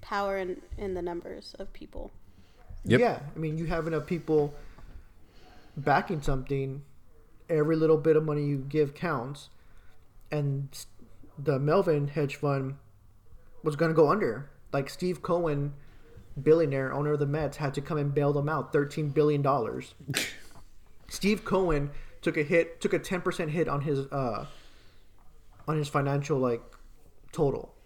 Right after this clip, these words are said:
Speaker 3: I mean,
Speaker 1: I
Speaker 3: he'll
Speaker 1: mean,
Speaker 3: be fine, but it's
Speaker 1: billions,
Speaker 3: just
Speaker 1: that's
Speaker 3: like,
Speaker 1: a lot.
Speaker 3: that, that's a big hit, right? I mean, ten percent. So, and now when all that happened, yeah, Robinhood, a bunch of other places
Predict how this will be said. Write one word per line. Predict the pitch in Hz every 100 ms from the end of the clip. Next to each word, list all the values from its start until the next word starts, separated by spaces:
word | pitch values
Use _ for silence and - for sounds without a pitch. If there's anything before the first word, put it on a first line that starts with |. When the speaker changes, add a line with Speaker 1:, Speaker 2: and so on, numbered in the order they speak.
| - - - - - - - - - - - - - - - -
Speaker 3:
I | 143
mean, | 139 - -
Speaker 1:
I |
Speaker 3:
he'll | 214 175
Speaker 1:
mean, |
Speaker 3:
be | 147
fine, | 127 160 151 131
but | 143
it's | 143
Speaker 1:
billions, |
Speaker 3:
just | 147
Speaker 1:
that's | 139
Speaker 3:
like, |
Speaker 1:
a | -
lot. | 90
Speaker 3:
that, | 139 -
that's | 185 180
a |
big | 143 165 143
hit, | 139 165 110 123
right? | 131 131 -
I | 139
mean, | 139
ten | 156 147
percent. | 135 - 117 - - - - - - - - - - -
So, | - - 165 135 151
and | 156 143
now | 160 180 147 135 139 139 143 - -
when | 156
all | 143
that | 127
happened, | 170 208 202 139 131
yeah, | 147 117
Robinhood, | 120 131 143 156 139 135 143
a |
bunch | 143 139
of | 147
other | 135
places | 143 139 143 131 127